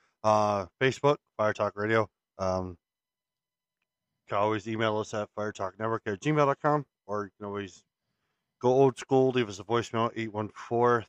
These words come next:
three eight zero, nine eight two zero. Leave a comment. Find us on iTunes, Spotify, uh, Audible. Leave your comments. YouTube is live. Um,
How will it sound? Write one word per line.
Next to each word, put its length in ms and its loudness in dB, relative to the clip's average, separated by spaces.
three 200 -4
eight 240 -4
zero, 440 -6
nine 260 -8
eight 280 -8
two 220 -8
zero. 420 0
Leave 240 4
a 120 -14
comment. 460 2
Find 200 6
us 120 0
on 80 2
iTunes, 560 0
Spotify, 680 4
uh, 300 -2
Audible. 420 0
Leave 140 -4
your 80 -10
comments. 480 -2
YouTube 400 2
is 140 0
live. 380 8
Um, 440 2